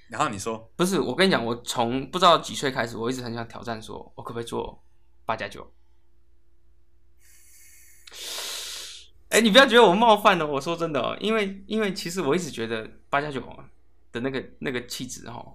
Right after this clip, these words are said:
Speaker 2: 我其实蛮崇拜的。然后我，我自己小时候又比较爱看书啊，爱学数学啊，
Speaker 1: 嗯。
Speaker 2: 这种东西，所以我其实，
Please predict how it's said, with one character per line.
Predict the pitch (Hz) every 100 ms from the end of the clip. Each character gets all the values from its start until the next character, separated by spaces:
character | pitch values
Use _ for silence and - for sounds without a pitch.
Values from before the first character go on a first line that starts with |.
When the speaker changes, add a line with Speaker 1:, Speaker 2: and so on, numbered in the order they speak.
| -
Speaker 2:
我 | -
其 | 123 131
实 |
蛮 | 131 117
崇 | 117 113 107
拜 | 101
的。 | 98 - - - - - - -
然 | 127
后 | 170 170
我， | 120 117
我 | 123
自 | 127
己 | 180
小 | 127 110
时 | 127
候 |
又 | 135
比 | 131 117
较 | 113 117 - - - - - - -
爱 | - 131
看 | 139 113
书 | 107 101
啊， | - - - - - - - - - - -
爱 | 143
学 | 104 95
数 | 135 -
学 | - -
啊， | -
Speaker 1:
嗯。 | -
Speaker 2:
这 | 117
种 | -
东 | - -
西， | - - - - -
所 | - 156
以 |
我 | 127 117
其 | 135
实， | 127